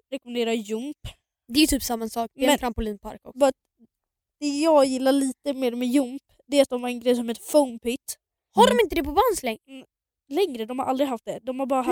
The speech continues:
Speaker 2: Nej, just det,
Speaker 1: en,
Speaker 2: de har ju
Speaker 1: eh,
Speaker 2: bara haft
Speaker 1: airbag.
Speaker 2: den där svarta.
Speaker 1: Airbag.
Speaker 2: Airbag. Men
Speaker 1: Eh,
Speaker 2: alltså,
Speaker 1: men
Speaker 2: Foam Pit är riktigt nice.
Speaker 1: Ja.
Speaker 2: Det var där jag lärde mig bakåtvolt, fast det var borta i Östersund.
Speaker 1: Ja,
Speaker 3: Berätta,
Speaker 1: för då
Speaker 3: berätta
Speaker 1: kan
Speaker 3: om,
Speaker 1: jag
Speaker 3: eh, Foam Pitten.
Speaker 1: Foam Pitten, det är som
Speaker 3: <laughs>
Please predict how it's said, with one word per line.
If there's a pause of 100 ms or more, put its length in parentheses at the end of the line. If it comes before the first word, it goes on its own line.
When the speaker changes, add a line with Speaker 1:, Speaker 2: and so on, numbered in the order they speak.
Speaker 2:
Nej,
just
det,
Speaker 1:
en,
Speaker 2:
de
har
ju
Speaker 1:
eh,
Speaker 2:
bara
haft
Speaker 1:
airbag.
Speaker 2:
den
där
svarta. (220)
Speaker 1:
Airbag. (200)
Speaker 2:
Airbag.
Men
Speaker 1:
Eh,
Speaker 2:
alltså,
Speaker 1:
men
Speaker 2:
Foam
Pit
är
riktigt
nice.
Speaker 1:
Ja.
Speaker 2:
Det
var
där
jag
lärde
mig
bakåtvolt,
fast
det
var
borta
i (120)
Östersund.
Speaker 1:
Ja,
Speaker 3:
Berätta,
Speaker 1:
för
då
Speaker 3:
berätta
Speaker 1:
kan
Speaker 3:
om,
Speaker 1:
jag
Speaker 3:
eh,
Foam
Pitten.
Speaker 1:
Foam
Pitten,
det
är
som
Speaker 3:
<laughs>